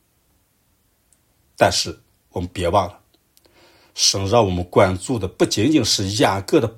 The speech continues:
败坏不堪那一段儿，更要在他身上看到神，他的怜悯，他的恩典，他的拣选。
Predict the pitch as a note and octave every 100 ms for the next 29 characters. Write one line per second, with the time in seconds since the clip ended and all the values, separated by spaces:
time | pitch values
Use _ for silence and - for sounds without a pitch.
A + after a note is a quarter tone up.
0 | - F3+ B2+ - C#3+ G2 - G#2 - C3
1 | C#3 - _ _ C3+ A2 E2+ C#3+ - _
2 | _ _ _ _ _ _ _ _ - C3
3 | G2 A2 - G#2 G2 G2+ F#2 - A#2 E2+
4 | - - - F2+ F#2+ - - _ _ _
5 | _ - - F#2 E2+ F2+ G#2+ C#3+ F2+ -
6 | _ _ - F#2 - D3 D3+ - - _
7 | _ - G#2 F2+ - F#2 - -